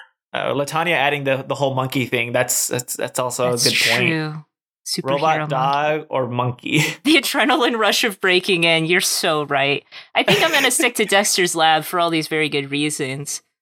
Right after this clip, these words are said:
Speaker 2: But,
Speaker 1: That's
Speaker 2: um,
Speaker 1: fair. That's a good one.
Speaker 2: Jimmy, cozy
Speaker 1: That's not a bad
Speaker 2: hangout.
Speaker 1: choice.
Speaker 2: Uh, Kimchi also says, "Just looking at Google Images,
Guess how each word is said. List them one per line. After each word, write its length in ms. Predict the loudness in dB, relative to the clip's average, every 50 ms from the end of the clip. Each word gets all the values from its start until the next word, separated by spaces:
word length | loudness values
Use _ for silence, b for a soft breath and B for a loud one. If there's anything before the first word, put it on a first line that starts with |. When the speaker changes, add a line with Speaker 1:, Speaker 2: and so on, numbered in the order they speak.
| _ _
Speaker 2:
But, 420 | -10 -6 -4 -2 -2 0 -2 -4 -2 0
Speaker 1:
That's 220 | 0 2 2 0 0
Speaker 2:
um, 40 |
Speaker 1:
fair. 200 | 0 2 2 2
That's 140 | 0 0 -2
a 40 | -2
good 160 | 0 0 0 2
one. 280 | 0 -2 -2 -6 -10 -14 _ -10 -6
Speaker 2:
Jimmy, 460 | -2 -2 0 0 0 0 0 0 0
cozy 300 | -2 -2 -2 0 0 0
Speaker 1:
That's 120 | 0 0 0
not 60 | 0
a 40 | 0
bad 120 | 2 2
Speaker 2:
hangout. 280 | 2 2 2 2 0 0
Speaker 1:
choice. 400 | 0 -2 -2 -2 -4 -6 -8 -12 _ _ _ _ -6
Speaker 2:
Uh, 480 | -4 -2 -2 -2 -2 -2 -2 -2 -4 -4 -8 _ _ _ _ _ _ _
Kimchi 320 | -6 -4 -4 -2 -2 0
also 260 | 0 0 0 -2 -2 -2
says, 520 | -2 0 0 0 0 0 -2 -4 -6 -8 -10 _ _ _ _ _ _ _ _ _ _
"Just 160 | -4 -4 -2 -2
looking 160 | 0 0 0
at 100 | 0 0
Google 220 | 0 0 0 0 -2
Images, 460 | 0 0 0 0 0 0 0 0 -2